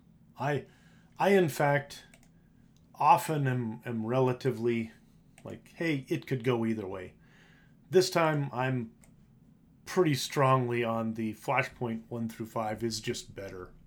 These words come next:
than The Flash. The, the story makes more sense. It is developed and executed sort of more professionally. And, you know, the artwork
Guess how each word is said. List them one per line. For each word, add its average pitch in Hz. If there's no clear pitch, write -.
than 98
The 92
Flash. -
The, 123
the 135
story 147
makes 117
more 95
sense. -
It 120
is 110
developed 135
and 113
executed 127
sort -
of 110
more 123
professionally. 139
And, 113
you 127
know, 110
the 117
artwork 147